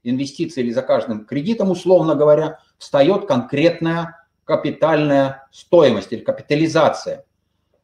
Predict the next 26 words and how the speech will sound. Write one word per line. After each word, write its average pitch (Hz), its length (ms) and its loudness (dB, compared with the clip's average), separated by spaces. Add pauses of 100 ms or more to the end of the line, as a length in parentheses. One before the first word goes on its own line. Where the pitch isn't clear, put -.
(160)
Вот. 127 400 2 (180)
Э, 107 400 6
но, 185 540 6
э, 131 480 -4 (140)
у 135 120 -6
нас 220 300 -2
отсутствие, 208 460 2
м, 139 360 2
значит, 139 480 -6
э, 127 300 4 (300)
э, 104 640 -4 (340)
э, 104 200 -12 (200)
ну, 180 220 -2
тут 214 180 2
есть - 440 0
слабости. - 840 2
Дальше, 135 320 2
ладно, 113 300 2
будем 131 260 -2
немножко 131 320 -4
иначе. 101 240 -6 (300)
Надежность 196 480 2
капитализации 175 720 0
проекта. 147 640 0 (600)
Надежно, 156 540 0
надежно. 139 760 0